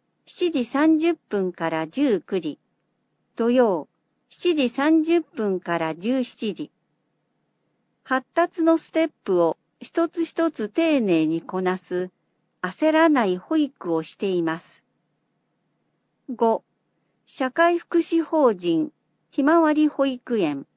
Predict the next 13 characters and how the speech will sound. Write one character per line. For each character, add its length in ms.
室 300
町 580
三 440
の 120
二 240
十 280
三、 360
八 360
二 420
三 460
四 320
零 320
五。 320